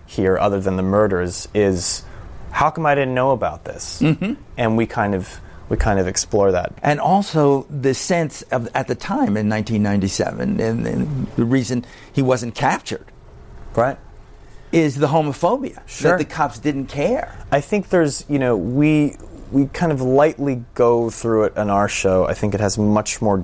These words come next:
Speaker 1: deeper implications, but Andrew was really heavily involved in this very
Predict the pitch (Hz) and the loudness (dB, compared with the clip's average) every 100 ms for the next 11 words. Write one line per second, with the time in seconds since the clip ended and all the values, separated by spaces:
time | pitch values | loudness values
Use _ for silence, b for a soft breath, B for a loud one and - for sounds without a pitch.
0 | - 107 101 95 92 95 92 - 101 95 | -2 -2 2 2 2 -2 -4 0 0 0
1 | - 90 90 92 92 - B B B B | -2 -4 -2 0 0 -2 B B B B
2 | 160 170 160 147 123 123 120 110 113 110 | 0 2 2 0 0 0 0 0 0 2
3 | 107 104 98 98 95 95 90 92 92 90 | 0 0 2 4 4 2 0 -6 -4 -4
4 | - 87 92 104 101 101 98 | -4 -6 0 2 2 2 -2